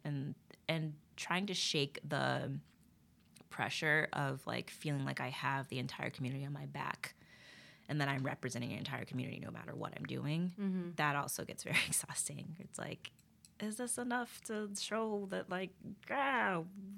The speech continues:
Speaker 1: we're all here? <laughs> You know?
Speaker 2: Yeah.
Speaker 1: It's like, I can only worry about me, but trying to own the idea that, like, just existing is radical and,
Speaker 2: Yeah.
Speaker 1: like, whatever
Speaker 2: Mm-hmm.
Speaker 1: that means. Like, my identity doesn't change depending on what I'm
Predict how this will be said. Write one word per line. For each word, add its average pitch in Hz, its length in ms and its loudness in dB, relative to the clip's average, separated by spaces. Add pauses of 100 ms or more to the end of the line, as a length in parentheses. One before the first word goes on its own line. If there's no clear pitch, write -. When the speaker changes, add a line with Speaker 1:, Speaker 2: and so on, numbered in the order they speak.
(240)
Speaker 1:
we're 262 180 8
all 311 240 12
here? 247 340 12
<laughs> 277 200 12
You 254 120 12
know? 233 140 12
Speaker 2:
Yeah. 254 220 12
Speaker 1:
It's 254 140 4
like, 226 180 8
I 214 100 6
can 220 160 0
only 190 160 0
worry - 260 -2
about - 300 -2 (1120)
me, 160 460 6 (160)
but - 240 0 (340)
trying 170 260 6
to 160 140 4
own 147 480 4 (140)
the 151 100 6
idea 139 460 4
that, 139 220 0
like, - 320 -4
just - 300 -2
existing 147 800 -4 (200)
is 151 160 -2
radical - 520 -2 (160)
and, 185 100 0
Speaker 2:
Yeah. 185 160 4
Speaker 1:
like, 170 200 -2
whatever 160 460 2
Speaker 2:
Mm-hmm. 147 180 -2 (180)
Speaker 1:
that 147 200 -2
means. 139 360 0
Like, 156 140 -4
my 165 120 0
identity 156 360 -2
doesn't 139 180 -4
change - 540 -4 (300)
depending 139 400 -4
on 143 120 -4
what 143 160 -4
I'm - 320 -4